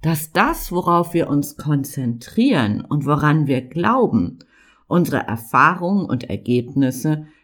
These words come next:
im Leben beeinflussen kann. Und genau hier liegt die Herausforderung.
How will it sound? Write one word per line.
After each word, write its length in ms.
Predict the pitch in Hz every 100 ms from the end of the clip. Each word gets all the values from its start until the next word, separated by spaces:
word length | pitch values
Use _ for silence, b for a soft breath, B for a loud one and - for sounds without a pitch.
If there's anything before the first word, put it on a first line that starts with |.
| B
im 240 | 170 170
Leben 420 | 113 110 107 131
beeinflussen 1040 | 147 - - 101 95 - - 58 58 - -
kann. 420 | - - - 98 _ _ _ _ _ _ _ _ _ _ _ _ _ _
Und 160 | 160 170
genau 540 | 175 175 190 226 233
hier 580 | 226 - 180 170 175 175
liegt 340 | 156 151 - 160
die 140 | 151
Herausforderung. 1160 | 170 160 104 85 - - 76 65 85 64 -